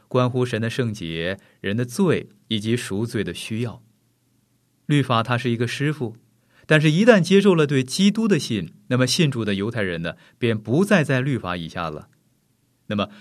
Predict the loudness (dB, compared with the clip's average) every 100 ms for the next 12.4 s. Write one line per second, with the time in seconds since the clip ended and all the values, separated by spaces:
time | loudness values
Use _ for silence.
0 | -10 2 4 4 0 -2 -2 -4 -8 -6
1 | 0 2 2 2 2 2 0 -2 -4 -8
2 | -8 -10 -4 0 2 2 0 -2 2 4
3 | 6 4 0 -2 0 0 -2 -4 -6 -8
4 | -10 -8 -10 -10 -16 _ _ _ _ _
5 | _ -8 -6 -4 -6 -6 -8 -12 -20 -6
6 | 0 2 4 2 4 6 8 6 4 0
7 | -2 2 4 4 2 4 2 2 0 0
8 | -2 -4 -4 -4 -4 -6 -8 -10 -14 -16
9 | _ _ _ _ _ _ _ _ _ _
10 | -6 -6 -8 -4 2 2 4 2 2 2
11 | 2 0 -2 -4 -2 -2 -2 -4 -6 -10
12 | -10 -8 -10 -14